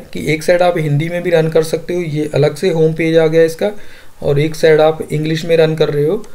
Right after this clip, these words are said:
उसका अलग से होम पेज आ चुका है। उसकी अलग जो कैटेगरी थी उसमें हिंदी में सारा जो भी आप पोस्ट देख सकते हो, क्वेश्चन देख सकते हो। यहाँ पे एंटरटेनमेंट के रिलेटेड भी मैंने स्टार्टिंग में आपको इंटरेस्ट दिखाया था, सिलेक्ट किया था,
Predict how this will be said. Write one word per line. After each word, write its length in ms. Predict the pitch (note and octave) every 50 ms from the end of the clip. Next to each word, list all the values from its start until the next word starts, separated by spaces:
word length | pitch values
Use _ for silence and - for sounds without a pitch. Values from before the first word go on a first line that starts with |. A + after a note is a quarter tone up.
| - - - - -
उसका 240 | D#3 D3+ - F3+ F#3+
अलग 260 | G3 - E3 D#3+ D#3
से 140 | D3+ - F3
होम 200 | D#3 D3 C#3 C3
पेज 220 | B2 B2+ B2+ B2 B2+
आ 80 | B2 A#2+
चुका 260 | B2 - A#2+ - B2+
है। 100 | B2 B2 A#2+ - -
उसकी 260 | C3+ C#3 - E3 E3
अलग 280 | - C#3+ D3 D#3+ D#3+ E3
जो 140 | D#3+ F3 E3+
कैटेगरी 440 | E3+ E3 D3+ D#3+ D3+ D3+ D3+ D3+
थी 180 | D#3 D3+ F#3+ A#3+ - - - - - - - -
उसमें 200 | D#3 C#3+ - F3+
हिंदी 320 | F3 D#3+ D3+ C#3+ C#3 D3 D#3
में 120 | D#3 D#3+ D#3+
सारा 360 | D#3+ D#3+ C#3 C#3 D3 F#3 A#3+ - - - - - - - - - - -
जो 200 | - C#3+ D3 D3+
भी 180 | D3 D3+ E3 E3
आप 160 | E3 D#3+ D#3 D#3
पोस्ट 260 | - D3+ D#3 D3+ D3+
देख 160 | D#3 D#3 D#3
सकते 280 | D3 - D#3 D#3 - D#3
हो, 60 | D#3
क्वेश्चन 420 | D3+ - D#3 C#3+ D3 - E3 D#3+ D#3
देख 140 | D3 C#3+
सकते 300 | C#3+ - C#3 C#3 - -
हो। 140 | C3+ D3+ - - - - -
यहाँ 160 | - C#3+ D3+
पे 120 | D3+ E3+ E3+
एंटरटेनमेंट 600 | D#3+ D#3 D#3 D#3 D#3+ E3 D#3 D#3 D#3 D#3 D3+ D3+
के 120 | - E3+
रिलेटेड 360 | D#3 D#3 D#3+ D3+ D3 D#3 D3+ D3+
भी 100 | D#3 E3+
मैंने 280 | E3 D#3+ D#3 D#3 D#3+ E3 E3 - - - - - - - -
स्टार्टिंग 460 | - - - D3+ D3 C#3+ E3 E3+ F3
में 100 | E3+ E3 E3
आपको 420 | D#3+ D#3 D#3 - E3+ E3+ E3+ -
इंटरेस्ट 580 | - D#3 D3+ D3+ D3+ - D#3 D#3 D#3 D#3 - -
दिखाया 360 | F3 E3+ - D#3 D3 C#3+ C#3 C#3
था, 180 | D3+ E3+ G3 F#3
सिलेक्ट 400 | - - D#3+ D3 D3 D3 - -
किया 200 | E3 D3+ C#3+ C3
था, 300 | B2+ C#3 D#3+ F3+ - -